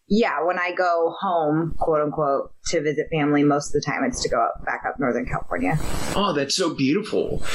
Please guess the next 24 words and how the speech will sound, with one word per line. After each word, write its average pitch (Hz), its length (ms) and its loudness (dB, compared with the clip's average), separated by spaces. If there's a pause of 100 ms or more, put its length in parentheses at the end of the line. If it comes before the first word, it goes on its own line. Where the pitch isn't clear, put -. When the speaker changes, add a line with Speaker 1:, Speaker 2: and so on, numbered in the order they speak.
(120)
Speaker 2:
And 156 300 2
I'm 160 140 0
curious, 196 480 0
you 135 80 0
know, 127 80 4
what, 143 200 0 (120)
what 147 140 0
did 165 140 -2
your 147 160 0
parents 160 400 -2
do? 160 280 2
How 117 180 -2
did 127 120 -6
the 123 60 0
arts 117 400 -2
thing 120 200 -2
happen 113 420 -4
for - 140 -8
you? 67 260 -2 (1040)
Speaker 1:
My 196 460 0
dad 180 320 0
was 254 120 0
a 285 60 0
lawyer, 156 720 2